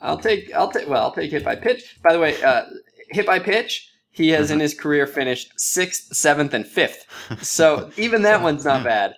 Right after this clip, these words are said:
Speaker 1: So he has
Speaker 2: Yeah.
Speaker 1: finished in every stat he doesn't have bold ink. He's finished at least top seven, and in five of them, I think he's finished top three.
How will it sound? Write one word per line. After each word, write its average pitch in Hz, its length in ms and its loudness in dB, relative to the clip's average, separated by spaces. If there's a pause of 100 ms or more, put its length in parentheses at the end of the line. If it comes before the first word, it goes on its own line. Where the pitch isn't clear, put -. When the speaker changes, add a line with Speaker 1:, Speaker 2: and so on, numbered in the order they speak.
(300)
Speaker 1:
So 165 160 0
he 190 140 -2
has 220 140 4
Speaker 2:
Yeah. 220 80 -8
Speaker 1:
finished 208 400 -4
in 160 200 -4
every 220 360 -2
stat 175 340 0
he 180 100 -8
doesn't 156 240 -4
have 139 180 -6
bold 131 220 -2
ink. 104 240 -6 (380)
He's 135 240 -6
finished 131 380 -4
at 117 180 -8
least 156 480 -6
top - 280 -2
seven, 95 480 -6 (240)
and 117 320 -4 (220)
in 117 580 -6 (240)
five 170 320 -2
of 381 80 -2
them, 440 180 -2 (320)
I 202 100 -2
think 226 240 -8
he's 202 160 -8
finished 175 380 -6
top - 300 0
three. 156 380 -8